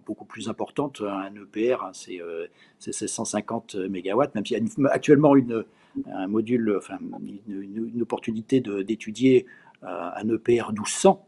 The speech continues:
aussi, mais ça reste, ça reste des très, très grosses puissances. Le projet New World,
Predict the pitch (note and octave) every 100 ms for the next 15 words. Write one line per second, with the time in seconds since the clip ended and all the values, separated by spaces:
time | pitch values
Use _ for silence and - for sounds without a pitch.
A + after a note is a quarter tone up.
0 | - F#3+ - G#3 G2 - C3 C#3 - G#2+
1 | - A#2+ C3+ A2+ G#2 F2+ G2+ G#2 G2 -
2 | - E3 D#3+ D3 C3+ D#3 D#3 D#3 D#3+ G3
3 | F#3+